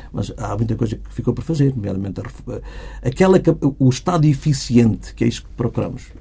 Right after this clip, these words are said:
Ainda, o Estado ainda não é eficiente. O Estado ainda é um, um Estado caro, E é um Estado pouco eficiente. Ora, que o fator determinante, como eu referi há pouco, é um fator de gerar ri-, crescimento, gerar riqueza, gerar emprego.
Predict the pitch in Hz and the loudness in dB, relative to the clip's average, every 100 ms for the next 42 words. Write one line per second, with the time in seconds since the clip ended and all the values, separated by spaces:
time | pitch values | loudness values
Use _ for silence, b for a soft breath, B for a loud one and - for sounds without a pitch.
0 | - - - 113 131 139 - 131 - 151 | -16 -12 -2 6 8 8 4 0 2 6
1 | 143 156 127 127 123 113 120 - - 110 | 6 8 8 6 4 -2 -4 -6 -6 -2
2 | 135 120 123 117 113 - - - 98 - | 2 6 6 4 0 -4 -6 -4 -6 -8
3 | - 123 120 160 185 - - - b b | -2 0 2 0 -2 -16 -18 -18 b b
4 | b b 123 127 - 135 135 - 127 - | b b 6 6 4 4 2 -2 -6 2
5 | 147 151 135 135 131 107 - B B B | 4 4 0 0 0 0 -4 B B B
6 | B 170 139 135 165 165 165 147 139 143 | B 6 6 6 4 4 6 6 6 6
7 | 151 123 117 117 120 - 123 123 151 135 | 6 6 4 4 4 2 2 2 0 2
8 | 151 151 135 160 139 135 131 180 185 131 | 0 0 0 0 0 0 4 4 4 2
9 | 147 139 151 151 - - 131 147 151 156 | 2 2 2 0 -4 -6 0 4 4 4
10 | 120 135 127 131 147 135 123 127 135 139 | 2 2 2 2 2 0 -2 0 2 4
11 | 131 113 | 2 0